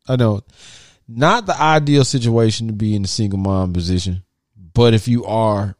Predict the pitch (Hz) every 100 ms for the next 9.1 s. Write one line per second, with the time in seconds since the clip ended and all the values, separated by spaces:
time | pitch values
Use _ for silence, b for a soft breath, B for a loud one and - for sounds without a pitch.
0 | - 104 107 98 85 - - 104 90 87
1 | 87 - _ _ _ - - - _ 101
2 | 76 71 - 113 110 101 92 101 82 82
3 | - - 90 98 165 117 69 - _ _
4 | b b b b b b b b _ -
5 | 107 131 110 170 247 117 98 107 - 98
6 | 101 - 143 127 - - 104 _ _ _
7 | _ _ _ _ _ _ _ _ - 156
8 | 165 156 135 95 - 120 117 117 120 139